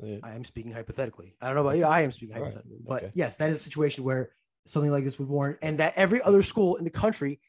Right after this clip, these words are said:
Speaker 2: has something like this to a much bigger degree, but Rutgers needed it to be in the game.
Speaker 1: Right. Yeah. Pat, I'm curious from what your perspective, having just been on the front lines in high school sports, what is, what is the viewpoint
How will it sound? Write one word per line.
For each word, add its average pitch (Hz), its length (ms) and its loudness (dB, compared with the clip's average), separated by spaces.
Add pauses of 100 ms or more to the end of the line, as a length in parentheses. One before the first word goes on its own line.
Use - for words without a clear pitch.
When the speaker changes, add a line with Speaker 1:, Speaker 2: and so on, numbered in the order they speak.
(160)
Speaker 2:
has 185 280 2
something 147 240 -6
like 135 160 -10
this 147 280 -10 (320)
to 131 100 -2
a 123 40 -4
much 151 200 0
bigger 180 160 2
degree, 175 300 4
but 160 200 0
Rutgers 143 280 -2
needed 143 240 0
it 135 120 -6
to - 80 -14
be 123 300 -6 (220)
in 131 100 0
the 120 60 0
game. 101 260 -8 (280)
Speaker 1:
Right. 104 180 -6 (160)
Yeah. 110 180 -10 (300)
Pat, 135 240 4
I'm 139 100 2
curious 160 300 6
from 135 180 -2
what 127 220 2
your 139 120 -4
perspective, 120 540 -2 (160)
having 113 340 2
just 113 280 0
been 110 340 2 (400)
on 117 120 -4
the 113 60 -2
front 123 220 0
lines 110 300 2
in 101 60 -2
high 110 160 0
school 113 220 -4
sports, 110 440 0
what 185 300 4
is, 131 360 -4
what 196 240 0
is 285 140 -2
the 147 100 2
viewpoint 107 640 -4